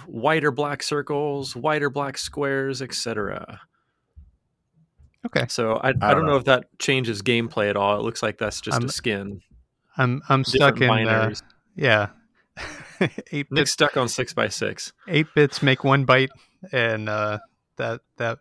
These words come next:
Speaker 2: shall forever be in my head. Um,
Speaker 3: <laughs> Oh, six doesn't do anything?
Speaker 2: uh, well, I mean, it depends on the base of your system. So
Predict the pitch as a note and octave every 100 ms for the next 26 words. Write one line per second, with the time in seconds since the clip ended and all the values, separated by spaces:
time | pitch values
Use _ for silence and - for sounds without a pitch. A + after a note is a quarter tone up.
0 | _ - A#2+ - A#2+ A#2+ A#2+ A2+ A#2+ G#2+
1 | - _ _ _ _ C#3 A2+ G#2+ G#2+ G2+
2 | - - - - - - - - G#2+ -
3 | - - - - A2 F2 - - - -
4 | - - - C#3+ B2+ C3 A#2+ B2 A2 G#2
5 | A2+ C#3+ C#3+ - - - D#3 D3+ D#3+ E3
6 | D#3+ E3 D#3 D3+ D3+ C3 C3 D3 C3 B2
7 | A2 A#2 A2 - A#2+ - A2 G#2 G2 -
8 | _ _ _ - - A#2+ - G#2 B2 _
9 | _ - A#2 A2 G#2